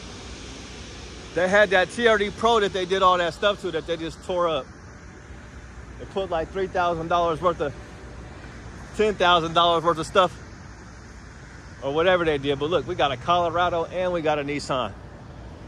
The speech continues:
Nobody want that. Nobody wants that.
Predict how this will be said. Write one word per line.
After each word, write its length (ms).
Nobody 260
want 220
that. 220
Nobody 800
wants 320
that. 580